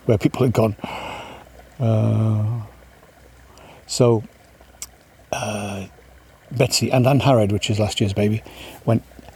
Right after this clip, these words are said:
hurtling down the footpath through the trees. And they got back to where they needed to be. And Lena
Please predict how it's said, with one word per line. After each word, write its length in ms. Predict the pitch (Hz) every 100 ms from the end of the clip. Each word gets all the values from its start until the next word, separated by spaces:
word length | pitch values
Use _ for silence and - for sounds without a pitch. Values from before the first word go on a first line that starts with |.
| -
hurtling 580 | - 135 147 - 107 107
down 460 | 107 110 104 101 -
the 80 |
footpath 540 | - 110 - 101 - - - - - - - - -
through 180 | - 113
the 80 | 101
trees. 440 | 120 104 107 - - - - - - - - - - - - - - -
And 80 | 110
they 60 | 107
got 140 | 101
back 220 | 110 - -
to 100 | 117
where 140 | 107
they 140 | 104
needed 260 | 107 107 95
to 80 | -
be. 300 | 101 104 - - - - - - - - - - -
And 180 | 117 107
Lena 440 | 110 117 110 104